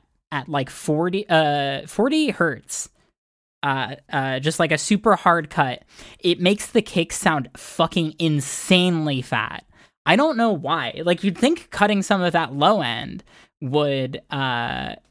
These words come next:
would, would kind of, like, lower some of the oomph, but it slams it really hard. Like, it, it sounds like you put a compressor on it.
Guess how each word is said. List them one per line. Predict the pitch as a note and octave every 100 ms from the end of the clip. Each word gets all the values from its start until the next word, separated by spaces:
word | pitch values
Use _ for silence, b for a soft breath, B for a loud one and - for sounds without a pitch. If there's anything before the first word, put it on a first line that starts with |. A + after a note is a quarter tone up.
| _ -
would, | C#3 C#3+ C3+ D3
would | C#3
kind | E3 D#3
of, | C3+
like, | C#3 C3+
lower | B2+ C3+ D3 C#3+
some | - C#3+
of | C3
the | B2 C3+
oomph, | D#3 D#3 C3 D3+
but | C#3+
it | D#3 -
slams | - - D3+ C#3+ E3 F#3 D3
it | B2+ A2+
really | C3+ C#3 D#3+ D#3
hard. | C3 - B2+ A2+ - -
Like, | C#3 C#3
it, | D3 - _
it | G3+ F#3+
sounds | - - F#3 G#3 F#3+
like | F3 -
you | D3
put | C#3 C#3
a |
compressor | B2+ B2+ B2+ B2 D3+ C#3
on | - -
it. | F2